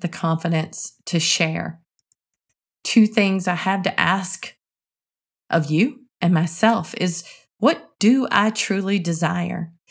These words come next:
Do I truly desire what I want and my comfort and my peace and, and my desire for people not to look at me weird or say no to me when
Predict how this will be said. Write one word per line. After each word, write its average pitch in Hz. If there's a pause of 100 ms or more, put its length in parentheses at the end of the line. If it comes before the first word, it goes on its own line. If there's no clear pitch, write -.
(200)
Do 208
I 208
truly 311
desire 185
what 165
I 160
want 175
and 151
my 160
comfort 165
and 147
my 160
peace 156
and, 151 (440)
and 165
my 175 (840)
desire 165
for 165
people 170
not 165
to 175
look 165
at -
me 175
weird 160
or 151
say 175
no 165
to 175
me 165
when 160